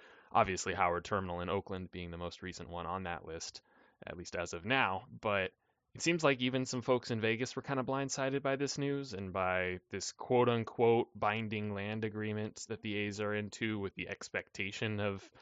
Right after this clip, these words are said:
five hundred million dollars in public funds just showing up for them from Vegas.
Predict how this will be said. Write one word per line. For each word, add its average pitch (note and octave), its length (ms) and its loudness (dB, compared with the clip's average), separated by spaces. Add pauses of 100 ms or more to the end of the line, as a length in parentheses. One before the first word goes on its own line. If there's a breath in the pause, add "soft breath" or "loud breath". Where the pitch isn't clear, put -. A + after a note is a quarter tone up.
(300 soft breath)
five G2+ 200 4
hundred G#2 200 0
million G2 320 -2
dollars G2 460 0
in G2 180 -6
public G2 340 -4
funds G2 380 -6
just - 180 -8
showing F2+ 340 -2
up F#2+ 200 -6
for A2 120 -2
them G2+ 300 -4
from G2+ 240 -2
Vegas. G#2 500 0